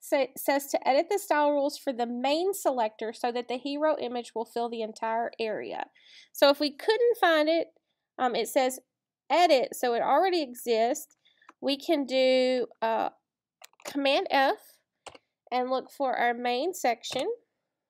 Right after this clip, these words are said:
And there it is. So change the left padding to zero. So we can just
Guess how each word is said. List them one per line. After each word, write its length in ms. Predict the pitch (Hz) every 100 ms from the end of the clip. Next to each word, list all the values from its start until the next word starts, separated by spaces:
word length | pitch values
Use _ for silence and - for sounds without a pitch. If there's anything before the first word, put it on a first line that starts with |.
| _ _ _ _ _ - - - _ _ - _ _ _ _ _ _ _ _ -
And 300 | 370 339 330
there 180 | 302 294
it 200 | 247 -
is. 260 | - - - _ _ _ _ _ _ _ _ _ _ _ _
So 360 | - 302 285 277
change 440 | - 370 359 -
the 120 | 294 277
left 420 | 277 294 - -
padding 360 | 392 330 359 381
to 140 | 403
zero. 600 | 339 311 277 254 247 262 494 - _ _ _ _
So 180 | - 269
we 120 | 262 254
can 140 | 277
just 340 | 247 - -